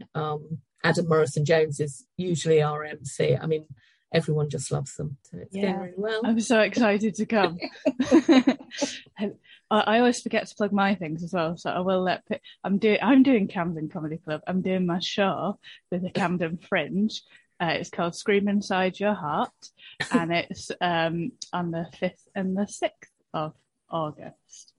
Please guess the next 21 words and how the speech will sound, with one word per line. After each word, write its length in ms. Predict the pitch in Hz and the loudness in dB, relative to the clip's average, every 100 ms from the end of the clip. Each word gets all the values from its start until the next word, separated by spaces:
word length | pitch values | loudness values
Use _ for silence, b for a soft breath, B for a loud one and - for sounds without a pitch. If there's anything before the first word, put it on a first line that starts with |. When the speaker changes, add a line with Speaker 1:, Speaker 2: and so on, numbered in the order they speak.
| - | -12
Speaker 1:
Fifth 280 | - 196 190 | -2 -2 -2
and 140 | 196 | -6
Speaker 2:
Uh, 40 | 165 | -4
Speaker 1:
sixth. 200 | 175 - | -4 2
Oh, 160 | 208 | 4
I 180 | 214 185 | 4 2
will. 300 | 190 185 196 - _ _ _ | 0 0 -4 -6 _ _ _
Speaker 2:
very 260 | 175 175 151 | -6 -4 -4
excited 680 | - - 156 151 151 151 | -8 -12 -10 -10 -10 -16
about. 260 | 151 - - | -16 -10 -4
Speaker 1:
I 60 | 160 | -2
will 160 | 190 | -4
come 200 | 185 190 | -6 -4
and 140 | 190 196 | -4 -6
see 320 | - 214 214 | -2 0 2
that. 260 | 175 160 - - - _ _ B | 0 -4 -6 -16 -20 _ _ B
Speaker 2:
And 180 | 165 175 | -8 2
then 60 | |
Speaker 1:
If 140 | 220 262 | 4 6
you, 140 | 294 | 6
if, 220 | - 208 | 8 6